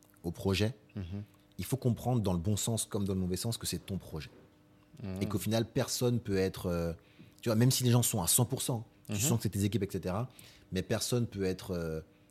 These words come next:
Speaker 1: aussi motivé que toi.
Speaker 2: Ouais.
Speaker 1: Ça, c'est des choses que je reproche beaucoup parfois à des entrepreneurs.
Speaker 2: Ouais.
Speaker 1: De, ouais, parce que, en,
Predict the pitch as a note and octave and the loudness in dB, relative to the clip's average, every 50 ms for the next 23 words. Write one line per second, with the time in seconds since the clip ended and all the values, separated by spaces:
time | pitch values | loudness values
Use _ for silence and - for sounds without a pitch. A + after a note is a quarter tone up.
0 | _ _ _ _ G2+ G2+ - - - A#2 G#2+ G2 G2+ G2+ - - F#2+ F2 F#2+ F#2 | _ _ _ _ -4 -2 -2 -2 0 0 0 0 0 0 -2 -2 2 2 2 0
1 | - - G#2+ G#2+ G#2 G2 - - _ _ - G#2 G2 F2+ E2+ F2+ - - - - | 0 0 0 0 0 0 -2 -8 _ _ -8 -6 -6 -6 -6 -10 -12 -4 0 0
2 | A2+ - - G2+ F#2+ - - A2+ - - F2+ - G2+ F2+ - - G2 F2 F2 F2+ | 2 2 2 0 2 2 0 0 0 -2 0 0 0 -2 0 0 -2 0 0 -2
3 | G2+ F#2 - A2+ A2 F#2 G2 F2 - - G#2+ F#2+ F2+ E2 F2+ F2 - F2 - - | -2 -2 0 -2 0 0 0 -2 0 -2 -2 -2 0 0 -2 -2 -2 -4 -4 -2
4 | F2+ F#2+ A2+ A#2+ G2 - - A2 A2 B2 D3+ A#3+ C4+ - - - D#2+ F#2 F#2 F#2 | 0 2 2 0 0 -2 -4 -2 0 0 0 0 -2 -8 -12 -6 -2 0 2 2
5 | E2+ - - B2 F3 G#3 A#3 A#3 G#3 C#3+ G2 - - A#2+ G#2+ - - B2+ A#2+ A#2 | 0 -2 -2 -2 0 2 2 2 0 0 -2 -2 -2 -2 0 2 4 4 4 4
6 | - - A2+ - | 4 4 2 2